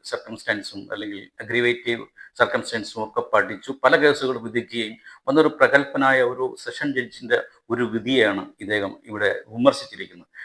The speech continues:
ഇത് സത്യം പറഞ്ഞാൽ അതൊരു കോടതിയെ ലക്ഷ്യമാണ്. ഇത് ഇദ്ദേഹത്തിനെതിരെ കേസെടുക്കണമെന്നുള്ളതാണ്. ഇനിയിപ്പോ എന്തായാലും താങ്കളോട് ഞാൻ ഒരു കാര്യം കൂടി പറയാം. ഇപ്പോ ജയിലിൽ കഴിയുന്ന, ആ, നമ്മുടെ ഗോവിന്ദച്ചാമിയെ സമയം കിട്ടുമ്പോഴൊക്കെ താങ്കൾ ഒന്ന് വിസിറ്റ് ചെയ്യാൻ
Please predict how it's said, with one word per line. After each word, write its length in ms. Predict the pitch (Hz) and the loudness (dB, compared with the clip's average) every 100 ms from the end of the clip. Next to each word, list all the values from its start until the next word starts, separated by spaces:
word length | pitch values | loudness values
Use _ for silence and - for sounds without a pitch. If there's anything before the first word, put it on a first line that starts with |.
| - | -10
ഇത് 80 | 185 | -4
സത്യം 320 | 190 175 190 | 0 0 0
പറഞ്ഞാൽ 200 | 175 175 | 0 2
അതൊരു 240 | 170 156 160 - | 2 0 -4 2
കോടതിയെ 420 | 123 131 139 135 | 6 6 6 -2
ലക്ഷ്യമാണ്. 460 | 117 - - 82 - - | -4 -8 -8 -8 -8 -16
ഇത് 160 | 123 156 | -8 -6
ഇദ്ദേഹത്തിനെതിരെ 680 | 135 135 131 131 120 123 117 - | -2 -2 -2 -4 -6 -4 -4 -2
കേസെടുക്കണമെന്നുള്ളതാണ്. 1000 | 113 120 127 113 107 98 87 85 - - _ _ _ _ _ _ _ _ - - | 0 0 -2 -8 -8 -8 -8 -10 -12 -14 _ _ _ _ _ _ _ _ -20 -2
ഇനിയിപ്പോ 280 | 143 135 143 | 2 4 4
എന്തായാലും 380 | 123 127 123 92 - | 6 6 6 2 4
താങ്കളോട് 400 | 113 117 123 117 120 - - - | 6 6 4 2 -2 -4 -6 0
ഞാൻ 120 | 120 | 2
ഒരു 240 | 127 143 | 4 8
കാര്യം 280 | 135 123 127 | 10 10 6
കൂടി 240 | 120 120 - | 0 -2 2
പറയാം. 280 | 104 95 - - | 6 6 4 -4
ഇപ്പോ 200 | 135 - 127 - 117 95 | -10 -2 -2 -4 -14 -4
ജയിലിൽ 320 | 117 131 139 | -2 0 0
കഴിയുന്ന, 420 | 131 127 123 117 120 117 - _ _ _ _ - | 2 0 0 2 2 2 -4 _ _ _ _ 2
ആ, 60 | 110 107 | 4 6
നമ്മുടെ 300 | 107 110 113 | 2 4 4
ഗോവിന്ദച്ചാമിയെ 760 | 104 107 117 120 123 113 110 - _ - | 4 0 0 -2 0 -2 -4 -12 _ -6
സമയം 440 | - 117 139 135 | 2 4 4 2
കിട്ടുമ്പോഴൊക്കെ 640 | 120 117 110 101 107 101 101 - - _ 101 | -2 -6 -2 -2 -2 -2 -4 -6 -20 _ 2
താങ്കൾ 240 | 104 104 - 113 | 2 2 -4 -8
ഒന്ന് 200 | 101 104 - - | -6 -8 -10 -10
വിസിറ്റ് 400 | 110 113 - - 92 | -8 -6 -8 -14 -10
ചെയ്യാൻ 260 | 95 95 | -2 0